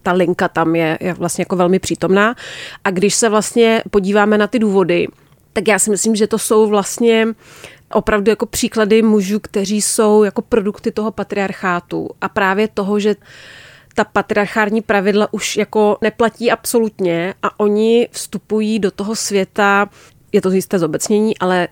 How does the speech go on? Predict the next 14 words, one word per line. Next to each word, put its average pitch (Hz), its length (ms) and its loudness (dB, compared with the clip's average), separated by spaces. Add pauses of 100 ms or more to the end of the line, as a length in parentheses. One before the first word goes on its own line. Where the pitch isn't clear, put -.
(340)
řada 220 220 4
z 190 60 -2
nich 185 380 2 (520)
vstupuje - 580 0
do 226 80 4
toho 226 200 -2
světa 208 340 -2
s 196 60 -4
názorem, 196 500 0
že 196 100 0
mají 196 220 2
nárok 185 720 2
na 165 140 -4
ženy 165 500 -2